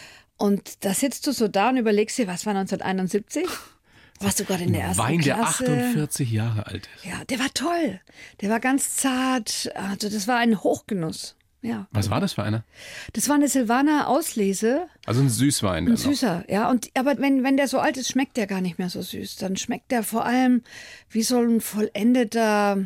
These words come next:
Speaker 1: ja, wie so ein Bernstein.
Speaker 2: Und das
Speaker 1: Also
Speaker 2: schmeckt
Speaker 1: so
Speaker 2: nicht
Speaker 1: ganz
Speaker 2: modrig irgendwie? So?
Speaker 1: Gar nicht, gar nicht. Ich meine, was die Winzer natürlich machen müssen, die müssen natürlich so eine Schatzkammer pflegen, ja. Alle fünfundzwanzig Jahre etwa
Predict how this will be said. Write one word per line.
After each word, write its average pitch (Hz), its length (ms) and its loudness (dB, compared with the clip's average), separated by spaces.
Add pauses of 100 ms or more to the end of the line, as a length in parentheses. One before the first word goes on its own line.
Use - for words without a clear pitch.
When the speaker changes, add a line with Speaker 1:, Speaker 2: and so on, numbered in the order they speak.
(100)
Speaker 1:
ja, 202 160 -4
wie 277 100 2
so 254 120 0
ein 247 80 4
Bernstein. 208 640 -2
Speaker 2:
Und 180 100 -4
das 113 80 2
Speaker 1:
Also - 140 2
Speaker 2:
schmeckt - 160 0
Speaker 1:
so 165 60 2
Speaker 2:
nicht 113 100 2
Speaker 1:
ganz 127 80 4
Speaker 2:
modrig 180 380 2
irgendwie? 196 440 -4
So? - 100 -8
Speaker 1:
Gar 277 260 0
nicht, 196 380 0
gar 196 180 2
nicht. 175 240 -2 (200)
Ich 220 160 2
meine, 262 260 4
was 254 160 2
die 240 140 2
Winzer 269 220 4
natürlich 220 340 0
machen 220 280 4
müssen, 185 280 0
die 190 100 -2
müssen 196 280 0
natürlich 190 340 -2
so 196 80 -4
eine 185 100 -2
Schatzkammer 190 540 -4
pflegen, 180 440 -2
ja. 214 220 -2 (520)
Alle 220 240 2
fünfundzwanzig 220 680 2
Jahre 214 260 2
etwa 214 480 0